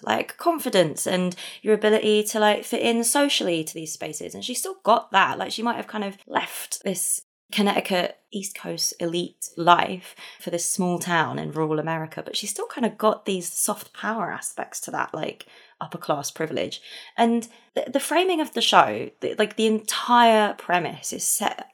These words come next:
set up in such a way that it, like, positions Lorelai as a woman who pulls herself up from the bootstraps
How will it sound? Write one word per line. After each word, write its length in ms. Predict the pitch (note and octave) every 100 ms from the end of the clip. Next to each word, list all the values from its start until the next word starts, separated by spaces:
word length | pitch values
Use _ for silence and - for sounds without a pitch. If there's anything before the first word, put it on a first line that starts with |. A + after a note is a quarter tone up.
| _
set 280 | - - A#3
up 220 | G3 -
in 240 | F3 F3
such 260 | - - -
a 40 |
way 200 | F3+ E3
that 140 | D3+ D3+
it, 180 | D3+ -
like, 380 | D#3+ D#3 - - - _
positions 540 | - F3+ F#3+ F#3 F3+
Lorelai 420 | E3+ D#3+ D#3 D3+ C#3+
as 80 |
a 60 | D#3
woman 220 | D#3 D3
who 100 | D3
pulls 360 | C#3+ - F#3 F3
herself 440 | E3 - D#3 D3+
up 180 | D#3+ -
from 160 | D#3 D3
the 100 | D3
bootstraps 760 | D3+ - - - - - -